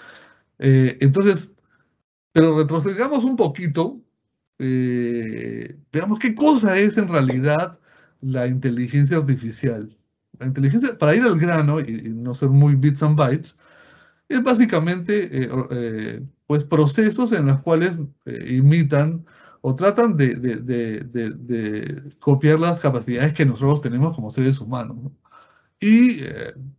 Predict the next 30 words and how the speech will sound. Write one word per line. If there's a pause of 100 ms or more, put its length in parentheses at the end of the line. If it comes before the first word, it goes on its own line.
(140)
pa-,
aunque
parezca, (520)
eh,
un
poco
raro,
ahora
dicen (100)
que
la
arti-,
inteligencia
artificial
puede
aprender,
puede
percibir,
puede
tener
hasta (280)
actividades, (360)
eh,
eh,
en
las
que
saca
conclusiones, (560)
Y,